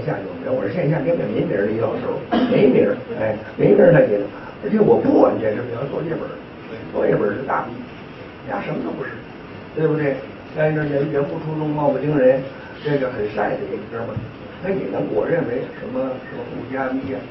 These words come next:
他是什么，什么线下的什么人物，他也是个人物，哎，所以我认为微博上只要你有才能，确实是，只要你有过人之能，不在乎你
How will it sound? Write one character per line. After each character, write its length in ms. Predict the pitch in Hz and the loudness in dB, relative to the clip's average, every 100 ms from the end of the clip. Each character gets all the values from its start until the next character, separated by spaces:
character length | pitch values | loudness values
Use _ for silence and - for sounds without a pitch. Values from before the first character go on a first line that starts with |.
| 202 | -4
他 120 | 185 | -2
是 160 | 151 | -2
什 80 | 120 | -4
么， 120 | 120 | -4
什 80 | 120 | -4
么 80 | 120 123 | -4 -4
线 160 | 135 | -4
下 160 | - 104 | -2 -4
的 80 | 107 - | -4 -10
什 80 | |
么 80 | 107 | -10
人 80 | 104 - | -10 -8
物， 80 | - - - - | -10 -10 -12 -6
他 80 | 202 | -2
也 240 | 226 - | 0 0
是 120 | - - | 0 0
个 80 | |
人 160 | 143 - | 0 0
物， 200 | - - - - - 117 | -4 -4 -6 -10 -10 -4
哎， 240 | 120 - - - - 135 | -4 -4 -8 -8 -8 0
所 200 | 175 214 | 2 4
以 240 | - 196 - - - - | 0 -4 -8 -12 -12 -6
我 160 | 214 214 | 0 0
认 80 | 202 202 - | 0 -2 -4
为 160 | - 208 - - | -8 -8 -10 -6
微 160 | 180 202 | -4 -4
博 160 | 170 135 - | -4 -8 -8
上 80 | 131 131 | -8 -8
只 80 | 127 | -6
要 80 | - 120 | -6 -6
你 80 | 131 | -6
有 80 | - - | -6 -8
才 160 | - - | -12 -10
能， 80 | - - - - - - - - - | -10 -12 -14 -14 -14 -14 -16 -16 -14
确 320 | - 131 - - | -8 -4 -4 -4
实 160 | 117 | -8
是， 240 | - - - - - - - | -6 -6 -8 -10 -16 -16 -12
只 240 | 110 107 | -8 -6
要 80 | 143 175 123 | -4 -6 -4
你 160 | 139 | -2
有 80 | - - | -4 -4
过 160 | 180 | -4
人 80 | - - - | -4 -6 -10
之 80 | 143 | -8
能， 80 | 127 - - - - - - - - - | -8 -10 -14 -16 -16 -16 -16 -16 -14 -8
不 80 | - | -8
在 160 | - - | -6 -8
乎 80 | - - - - - - - - - | -10 -14 -14 -14 -16 -16 -16 -12 -10
你 160 | - | -8